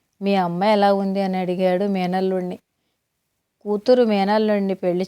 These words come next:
చేసుకొనుంటే ఎంత బాగుండేది?" మన-, మరోసారి మనస్సులో అనుకున్నాడు. ఎన్నోసార్లు అప్పట్లో కూతురికి నచ్చజెప్పాడు మౌర్యం చేసుకోమని. తన మాట వినలేదు. వాడేమో పెళ్లి చేసుకోకుండా ఉండిపోయాడు. "అమ్మ నిన్ను అడిగానని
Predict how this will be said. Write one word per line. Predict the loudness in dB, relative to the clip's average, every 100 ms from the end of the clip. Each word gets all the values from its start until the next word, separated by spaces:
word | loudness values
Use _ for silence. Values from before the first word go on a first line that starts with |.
| 0
చేసుకొనుంటే | 0 0 -4 -4 -4 -2 0
ఎంత | 0 0 0
బాగుండేది?" | 4 2 2 -2 0 0 2 -2 -4 _ _ _ _ _
మన-, | -4 -4 -4
మరోసారి | -4 -4 -2 -2 0 0 0
మనస్సులో | -2 -4 -4 0 2 4
అనుకున్నాడు. | 2 -4 -6 -4 -4 -6 -10 _ _ _ -4
ఎన్నోసార్లు | -2 0 0 0 2 2 2 2
అప్పట్లో | 2 0 -2 -4 -4
కూతురికి | -4 -4 -2 0 0 0
నచ్చజెప్పాడు | -4 -4 -2 -2 -2 -2 0
మౌర్యం | 0 -2 -2 0 -2 -2
చేసుకోమని. | -4 -4 -4 -4 -4 -6 -8 _ _ _ _ _ -2
తన | -2
మాట | -2 -2 0 4
వినలేదు. | 4 4 2 2 2 0 -2
వాడేమో | 0 2 2 2 -2
పెళ్లి | -2 -4 -4 -4
చేసుకోకుండా | -4 -4 -6 -8 -6 -4 -2 -2
ఉండిపోయాడు. | -4 -8 -6 -4 -2 -2 -4 -10 _ _ _ _ _ _ _ _ -6
"అమ్మ | -4 0 0
నిన్ను | 0 0 -2
అడిగానని | -2 0 0 0